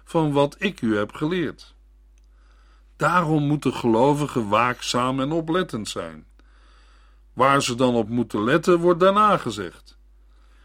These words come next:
"Er mag geen verbittering onder u komen, want als dat gebeurt, zullen velen erdoor aangestoken worden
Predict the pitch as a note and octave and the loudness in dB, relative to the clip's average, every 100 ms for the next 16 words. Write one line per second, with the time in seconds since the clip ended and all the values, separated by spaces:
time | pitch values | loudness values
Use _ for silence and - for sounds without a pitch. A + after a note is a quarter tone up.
0 | _ _ B2 A#2+ A#2 A#2 D3+ C3+ B2 - | _ _ -6 -2 -2 -2 2 2 2 -2
1 | A#2 E3 G#3+ F#3 F#3+ F#3 E3+ E3 D#3+ C#3+ | -2 0 0 -2 -2 -2 -2 -2 -2 0
2 | C#3+ C3 C3 A#2+ G#2+ G2+ A#2 C#3 C#3 C3 | 0 2 2 2 -4 -4 -4 0 -2 2
3 | E3 F#3+ - D3+ D#3+ D#3 F#2+ - - _ | 2 2 -2 -4 0 0 -2 -10 -20 _
4 | - _ _ - B2 G#2+ F#2+ B2 D#3 D3+ | -20 _ _ -4 -2 0 -2 2 2 2
5 | D3+ D3+ C3 B2+ B2+ B2 B2+ C#3+ D#3+ - | 0 -2 -6 -2 0 0 0 0 -2 -4
6 | C3 - A2+ G2 G#2 F#2+ F2+ F2 | -8 -2 -2 -2 -8 -8 -10 -12